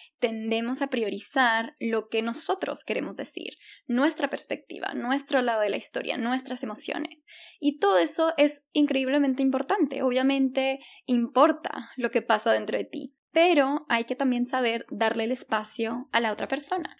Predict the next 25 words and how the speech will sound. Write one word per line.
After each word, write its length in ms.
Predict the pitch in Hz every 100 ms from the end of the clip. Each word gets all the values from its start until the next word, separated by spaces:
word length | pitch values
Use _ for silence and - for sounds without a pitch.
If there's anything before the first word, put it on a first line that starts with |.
| -
porque 200 | 226 196
muchas 360 | 226 226 233
veces 720 | - 349 - 240 233 285 -
también 260 | 240 226 220
nos 140 | 226
encontramos 480 | 262 233 220 220 240
en 140 | 226 214
los 100 | -
zapatos 560 | - - - - - -
de 180 | 208 214
esa 200 | 202 220
otra 180 | 214 202
persona, 400 | 196 208 202 202
¿verdad? 400 | 202 202 226 349 _ _
Garantizo 600 | 233 233 240 247 285 -
que 100 | 254
todos 520 | 240 - 285 294 330 -
hemos 240 | 269 294
pasado 460 | 254 220 233 247 254
por 120 | 233
esa 140 | 233
frustración 880 | 262 262 233 - 240 - - 233 240
de 80 | 269
sentir 400 | 269 220 214 240
que 220 | 254 254